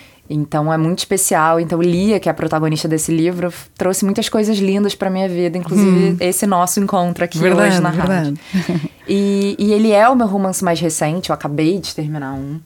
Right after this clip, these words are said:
Speaker 2: Hum.
Speaker 1: Mas pra mim é tão difícil me desprender da Lia
Speaker 2: Uhum.
Speaker 1: que agora, nesse processo do novo livro, eu me, eu, eu me questiono várias vezes de,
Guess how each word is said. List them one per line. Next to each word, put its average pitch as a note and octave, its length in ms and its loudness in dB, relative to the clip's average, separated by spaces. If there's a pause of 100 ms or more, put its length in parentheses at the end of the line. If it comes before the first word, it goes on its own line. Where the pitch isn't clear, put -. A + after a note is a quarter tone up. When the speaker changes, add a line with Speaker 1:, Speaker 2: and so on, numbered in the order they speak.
(220)
Speaker 2:
Hum. E3 260 0 (220)
Speaker 1:
Mas D#3 480 0
pra E3+ 260 0
mim F3+ 340 -2 (180)
é F3 100 2
tão G3 240 0
difícil A3+ 680 0
me F3+ 100 0
desprender E3+ 720 0
da F3+ 140 2
Lia E3+ 420 2
Speaker 2:
Uhum. F#3 760 2 (240)
Speaker 1:
que F#3+ 260 0
agora, F3 420 4
nesse F3 180 -2
processo E3 500 -2
do D3+ 180 -4
novo E3 420 0
livro, E3 600 0
eu E3+ 140 2
me, F3+ 200 -2 (120)
eu, E3 240 -2 (140)
eu E3+ 140 -2
me F3 80 -2
questiono G3 560 2
várias F3+ 280 2
vezes E3+ 500 0
de, C#3+ 380 -4